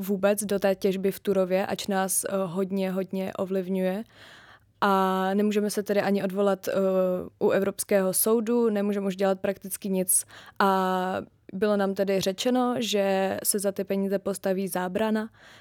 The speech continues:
která bude chránit podzemní vodu pro Liberecký kraj, ale žádná zábrana nezachrání, eh,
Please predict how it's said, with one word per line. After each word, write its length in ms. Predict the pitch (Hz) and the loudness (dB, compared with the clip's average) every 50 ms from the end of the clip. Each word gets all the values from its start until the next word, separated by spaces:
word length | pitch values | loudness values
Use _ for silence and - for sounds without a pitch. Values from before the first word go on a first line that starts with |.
| - - | -20 -18
která 520 | - - - 208 196 190 185 185 185 185 | -6 0 2 2 2 2 2 0 0 -2
bude 480 | 185 185 202 196 170 190 180 180 180 175 | -2 -4 -4 -4 -2 -2 -2 -2 -2 -4
chránit 580 | - - 202 196 208 233 254 262 254 240 - | -4 -2 -2 0 0 0 0 0 0 -2 -4
podzemní 480 | - - 214 190 208 208 214 214 214 208 | -4 -4 -2 0 2 2 2 4 2 2
vodu 240 | 185 202 190 202 196 | 2 0 0 0 -2
pro 180 | - 202 196 | 0 0 2
Liberecký 600 | 196 190 190 190 202 190 202 190 - - - 202 185 | 2 2 2 2 0 0 -2 -4 -6 -10 -10 -8 -4
kraj, 380 | - 202 190 190 185 185 190 190 - - - - - - - - - - - _ _ _ _ - | -2 -2 0 0 -2 -2 -4 -6 -12 -20 -20 -20 -20 -20 -20 -20 -20 -20 -20 _ _ _ _ -2
ale 640 | - 202 196 202 202 196 196 190 190 190 185 185 156 - - - | 0 2 4 4 4 4 4 2 2 0 0 -2 -2 -4 -6 -6
žádná 440 | 165 196 214 208 208 190 202 196 196 | -2 0 2 2 2 2 0 0 2
zábrana 560 | 190 202 190 190 185 202 196 185 185 185 180 | 2 2 2 2 2 2 2 2 0 0 -2
nezachrání, 1040 | 180 180 180 175 190 190 - - 196 185 185 185 180 185 180 175 175 170 170 175 - | -2 -2 0 0 0 -2 -2 -2 -2 0 0 0 0 0 -2 -2 -2 -4 -6 -6 -8
eh, 140 | - - | -8 -6